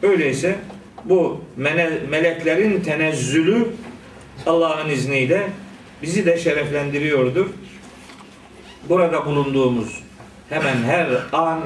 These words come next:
her dakika, her saat Allah'ın izniyle bir vahyi aydınlanmayı beraberinde getiriyordur. Bir huzur içerisinde bulunuyoruz. Huzur içerisinde bulunmak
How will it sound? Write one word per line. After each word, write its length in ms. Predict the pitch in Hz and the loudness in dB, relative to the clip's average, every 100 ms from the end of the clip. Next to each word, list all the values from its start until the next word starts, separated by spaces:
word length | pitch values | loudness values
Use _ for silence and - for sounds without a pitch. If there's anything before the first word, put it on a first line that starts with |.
| 123 | -4
her 300 | 139 165 131 | 0 0 2
dakika, 540 | 135 127 131 - 147 139 | 0 0 -2 -2 -2 0
her 160 | 151 | 0
saat 520 | - 123 120 - - - - - - - - 110 | -2 0 2 0 -2 -12 -16 -20 -20 -20 -14 -4
Allah'ın 440 | 131 143 135 127 | 0 2 2 2
izniyle 540 | 113 120 127 139 180 180 - - - - 160 | 0 0 0 2 0 -2 -10 -14 -12 -6 -2
bir 140 | 156 | 0
vahyi 560 | 135 147 110 127 185 - | 0 0 -2 0 2 2
aydınlanmayı 1000 | 135 131 131 127 123 123 123 131 113 - - - - - - - | 2 0 2 2 2 0 2 2 0 -4 -14 -20 -20 -20 -4 0
beraberinde 640 | 131 127 123 123 120 120 | 2 2 2 2 2 0
getiriyordur. 720 | 113 117 - 120 117 110 - 196 180 | 0 -2 0 0 2 0 0 -2 0
Bir 100 | 175 | 0
huzur 380 | 147 175 233 | 0 2 2
içerisinde 760 | 175 - 131 123 - 120 120 110 | 2 0 0 -2 -4 -4 -2 -2
bulunuyoruz. 640 | 117 117 113 113 185 196 - - - - | -2 -4 -2 0 0 -2 -10 -20 -20 -6
Huzur 320 | 151 180 214 | -2 2 2
içerisinde 680 | 165 156 131 123 127 120 123 | 2 0 0 -2 -4 -4 -4
bulunmak 420 | 139 143 170 208 | -4 -2 -2 -2